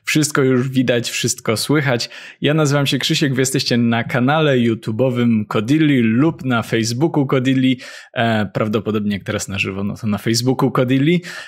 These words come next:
A dzisiaj będziemy rozmawiać o tym, e, jak zostać testerem automatycznym. Trochę poopowiadam o, o tym, na czym polega praca testera, e, w ogóle testera, rozli-, rozru-, rozróżnię na testera automatycznego i manualnego.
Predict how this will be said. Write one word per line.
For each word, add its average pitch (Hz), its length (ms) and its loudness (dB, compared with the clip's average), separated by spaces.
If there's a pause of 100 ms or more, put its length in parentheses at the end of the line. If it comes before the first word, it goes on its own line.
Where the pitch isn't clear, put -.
(120)
A 147 220 2
dzisiaj 190 240 2
będziemy 180 260 2
rozmawiać 151 420 0
o 143 140 -2
tym, 143 380 0 (280)
e, 123 180 2
jak 127 360 2
zostać 147 480 0
testerem 127 500 0
automatycznym. 120 960 0
Trochę 131 240 0
poopowiadam 117 760 0
o, 113 360 0
o 117 140 -2
tym, 113 480 0 (280)
na 127 100 0
czym 139 220 0
polega 127 380 0
praca 139 380 0
testera, 127 560 0 (360)
e, 113 300 0
w 113 100 0
ogóle 135 340 2
testera, 139 600 0
rozli-, 123 460 2
rozru-, 127 560 2
rozróżnię 127 640 2
na 117 140 2
testera 117 460 0
automatycznego 123 840 0
i 120 80 2
manualnego. 123 680 2